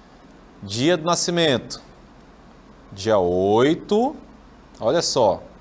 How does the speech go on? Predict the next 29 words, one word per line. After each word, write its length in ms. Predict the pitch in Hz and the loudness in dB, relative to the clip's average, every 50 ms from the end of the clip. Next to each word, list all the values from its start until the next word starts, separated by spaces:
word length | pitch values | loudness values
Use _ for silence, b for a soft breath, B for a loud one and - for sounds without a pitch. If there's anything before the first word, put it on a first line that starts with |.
| - - - - - - - - - - | -20 -20 -20 -20 -20 -20 -20 -20 -20 -12
De 140 | - 104 98 | -10 -8 -4
janeiro. 1300 | 95 127 151 143 117 101 98 98 101 104 104 110 113 123 135 139 143 156 160 170 185 196 226 247 247 - - - - - - - - - - - - - - - - - - - - - - - - - - - - - - - - - - - - - - - - - - - - - - - - - - | -2 0 0 0 0 0 2 2 4 4 4 4 4 4 4 4 4 4 2 2 2 2 2 0 -2 -6 -12 -20 -20 -20 -20 -20 -20 -20 -20 -20 -20 -20 -20 -20 -20 -20 -20 -20 -20 -20 -20 -20 -20 -20 -20 -20 -20 -20 -20 -20 -20 -20 -20 -20 -20 -20 -20 -20 -20 -20 -20 -20 -20 -20 -20 -20 -20 -20 -18
De 220 | 95 95 98 107 | -12 -10 -8 -8
dois 420 | 110 107 120 123 120 110 90 87 92 | -4 -2 0 0 2 0 0 -4 -6
mil. 680 | 95 92 95 98 104 110 120 135 156 190 233 269 - - - - - - - - - - | -6 -6 -4 -4 -2 -2 0 0 0 -2 -2 -4 -8 -12 -20 -20 -20 -20 -20 -20 -18 -12
Dois 220 | - 92 92 90 | -10 -10 -8 -8
mil 180 | 95 107 165 233 | -8 -8 -8 -6
não. 560 | 294 277 165 117 104 107 113 113 101 87 92 - - - - - - - - - - - - - - - - - - - - - - - | -6 -4 -2 -2 -2 -2 -2 -4 -6 -8 -10 -16 -20 -20 -20 -20 -20 -20 -20 -20 -20 -20 -20 -20 -20 -20 -20 -20 -20 -20 -20 -20 -20 -14
Mil 460 | - 95 101 120 131 147 165 170 175 165 | -10 -6 -2 0 2 2 2 2 2 2
novecentos 680 | 156 156 139 127 123 - - - 143 156 170 151 139 139 | 2 0 0 0 -4 -4 -2 -2 -2 -2 -4 -4 -2 -2
e 20 | |
oitenta 260 | 143 139 147 147 165 | -2 -2 -2 -4 -4
e 60 | 160 | -2
seis. 680 | 151 - - 107 95 87 78 78 - - - - - - - - - - - - - - - - - | -2 -2 -2 -2 -2 -2 -4 -6 -8 -8 -8 -10 -12 -16 -20 -20 -20 -20 -20 -20 -20 -20 -20 -18 -12
Essa 220 | - - - 127 | -10 -6 -2 0
é 20 | 120 | 0
a 40 | |
data 260 | 107 110 123 131 139 131 | 2 2 2 2 0 -2
do 120 | 120 127 | -4 -4
meu 120 | 127 127 | -2 -2
aniversário, 640 | 131 131 127 120 123 117 - - - 107 113 123 131 | -2 -2 0 0 -2 -2 -2 0 2 2 2 2 2
quando 160 | 123 123 117 | -2 -4 -6
vocês 220 | 110 - 123 110 - | -6 -6 -6 -6 -6
quiserem 340 | 120 101 110 113 113 117 113 | -4 -2 0 0 0 0 -2
mandar 260 | 113 107 98 107 113 | -2 0 0 0 2
um 80 | 113 | 0
e-mail 280 | 107 101 101 110 117 113 | 0 -2 -2 -2 -4 -4
pra 140 | - - 95 | -4 -6 -8
mim, 280 | 95 98 110 120 143 | -6 -6 -6 -6 -8